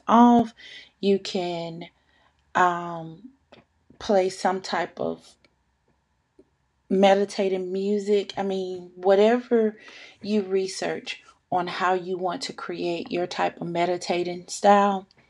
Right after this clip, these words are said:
then do it. A lot of people add in reading the Bible and spending more time with God as part of their meditation routine.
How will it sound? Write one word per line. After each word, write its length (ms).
then 460
do 240
it. 180
A 60
lot 240
of 120
people 680
add 480
in 580
reading 500
the 100
Bible 540
and 140
spending 400
more 220
time 400
with 160
God 500
as 200
part 280
of 120
their 160
meditation 800
routine. 480